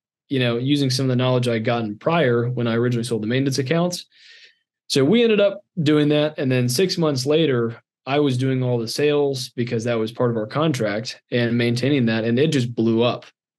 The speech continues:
because his skill set was primarily in operations. He'd been around for a long time, um, but technologically, there just wasn't a lot there.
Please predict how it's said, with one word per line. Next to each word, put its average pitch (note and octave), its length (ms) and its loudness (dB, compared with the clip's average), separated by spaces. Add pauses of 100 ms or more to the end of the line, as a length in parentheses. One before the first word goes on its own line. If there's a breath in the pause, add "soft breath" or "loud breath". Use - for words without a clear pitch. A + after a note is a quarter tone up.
because A2+ 300 -4
his F3+ 220 2
skill E3 260 2
set D3+ 400 0
was A#2 600 -2
primarily C3+ 460 0
in B2 80 0
operations. B2+ 640 -2
He'd A#2 140 -2
been C#3 120 0
around C3+ 320 0
for A#2 120 -4
a G#2+ 60 -2
long A#2+ 260 0
time, C#3 440 -4 (460 loud breath)
um, A2 260 0
but A2 240 -2
technologically, C3+ 1040 0
there A#2+ 160 0
just B2 200 -2
wasn't C3 280 0
a C3 40 0
lot C3+ 220 -2
there. C#3+ 360 0